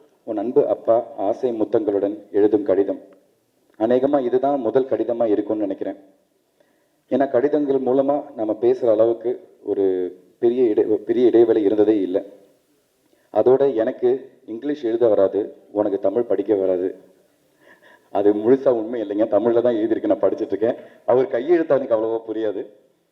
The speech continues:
எனக்கு இங்கிலீஷ் எழுத வராது, உனக்கு தமிழ் படிக்க வராது. இப்ப இல்ல, சின்ன வயசுல இருந்து நீ வேட்டியை மடிச்சுக்கிட்டு படத்துல டயலாக்ஸ் வந்து நீ கேட்டு கேட்டு தான் மனப்பாடம் பண்ணி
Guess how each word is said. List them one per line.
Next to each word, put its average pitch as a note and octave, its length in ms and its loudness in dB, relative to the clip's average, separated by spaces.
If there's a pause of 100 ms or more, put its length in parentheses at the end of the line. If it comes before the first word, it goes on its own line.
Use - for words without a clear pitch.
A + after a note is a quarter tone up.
(220)
எனக்கு A#2+ 260 0
இங்கிலீஷ் D3+ 280 -2
எழுத D3 240 2
வராது, B2+ 340 4
உனக்கு B2 240 0
தமிழ் A#2+ 260 2
படிக்க A2+ 280 -2
வராது. G#2 440 0
இப்ப A2 280 0
இல்ல, C3+ 280 0 (2000)
சின்ன D#3 280 2
வயசுல D3 260 2
இருந்து C3 280 0
நீ C#3 100 4
வேட்டியை C#3 340 2
மடிச்சுக்கிட்டு B2 480 -2
படத்துல A2+ 520 0 (200)
டயலாக்ஸ் C3+ 480 2
வந்து A2 200 -4
நீ A2 120 -6
கேட்டு D3 320 0
கேட்டு A#2+ 280 0
தான் A#2+ 240 -2 (120)
மனப்பாடம் B2+ 460 0
பண்ணி A2+ 340 -10